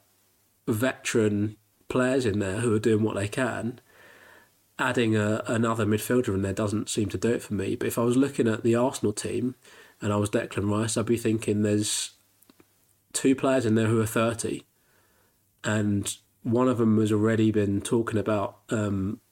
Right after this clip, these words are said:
moving on from the club in the last few years. I could get in there and, and be, um, a game changer for them. And if they get into the, the Champions League, then it,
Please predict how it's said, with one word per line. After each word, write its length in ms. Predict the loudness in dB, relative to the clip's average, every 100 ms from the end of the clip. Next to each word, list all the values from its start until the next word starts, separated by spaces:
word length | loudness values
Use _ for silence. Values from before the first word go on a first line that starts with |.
| _
moving 420 | 0 2 2 2
on 80 | 0
from 200 | 0 -2
the 60 |
club 360 | 0 0 0 -2
in 80 | -2
the 80 | 0
last 380 | 0 -2 -6
few 160 | -2 0
years. 560 | 2 0 0 -4 -6 -12 -18 -20 -20 -20 _ -6
I 80 | -4
could 180 | -2 0
get 160 | 0
in 100 | 2
there 200 | 2 2
and, 200 | 2 0
and 220 | 0 0
be, 500 | 2 2 2 0 -4 -12 _ -4
um, 600 | -2 0 -2 -2 -4 -6 -6
a 100 | -2
game 300 | 2 2 2
changer 360 | 0 0 -2
for 140 | -2 -2
them. 260 | -2 -2
And 240 | -2 -2 -4
if 140 | -2
they 100 | -2
get 140 | -2
into 220 | -2 -2 -2
the, 180 | -2 -6 _ _
the 60 | -6
Champions 400 | -2 0 0 2
League, 280 | 2 2 0
then 340 | -2 -2 -4 -10 -8
it, 220 | -8